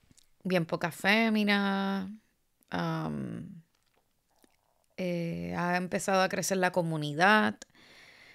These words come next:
Y, pues, en un futuro yo lo que espero es, ¿verdad? Eh, pues, más, más estudiantes, más eventos, más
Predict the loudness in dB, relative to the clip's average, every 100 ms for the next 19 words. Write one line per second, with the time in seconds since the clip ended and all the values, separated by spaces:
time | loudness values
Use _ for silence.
0 | -20 _ _ _ _ -6 -2 0 2 0
1 | 0 0 0 0 0 0 4 6 4 -2
2 | -2 2 4 4 2 2 2 4 6 8
3 | 8 8 6 4 4 4 4 2 0 -2
4 | -4 0 2 4 6 6 6 6 4 4
5 | 4 4 2 -2 -6 -8 -8 -10 -14 -18
6 | -20 _ _ _ _ -10 -8 -6 -6 -8
7 | -10 -4 -2 -2 -4 -4 -6 -8 _ _
8 | _ _ _ _ _ _ _ _ _ -4
9 | 2 4 4 4 4 4 2 0 0 -2
10 | -6 -6 -4 0 2 2 2 -2 0 2
11 | 2 2 0 -2 0 0 0 0 2 0
12 | -4 -2 0 0 -2 -10 -20 -20 _ _
13 | -2